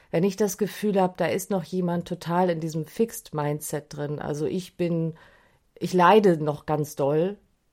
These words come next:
und ich komme da nicht raus und ich, ich kann gar nicht Schritte gehen. Und das hört man irgendwie an der Sprache.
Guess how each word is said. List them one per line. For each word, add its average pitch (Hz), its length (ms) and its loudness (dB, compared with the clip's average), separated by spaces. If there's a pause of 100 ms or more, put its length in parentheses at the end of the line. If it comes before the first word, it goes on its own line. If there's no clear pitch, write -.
(400)
und 170 220 2
ich 160 120 -10
komme 185 220 4
da 170 160 2
nicht 160 240 -2
raus 190 300 2
und 151 80 -6
ich, 156 200 -12
ich - 260 -14
kann 196 340 2
gar 151 160 0
nicht 151 160 -6
Schritte 185 300 -6
gehen. 147 440 -8
Und 165 120 -6
das - 240 -6
hört 233 340 4
man 196 380 -2 (800)
irgendwie 190 300 -2
an 185 140 -2
der 180 120 0
Sprache. - 640 -6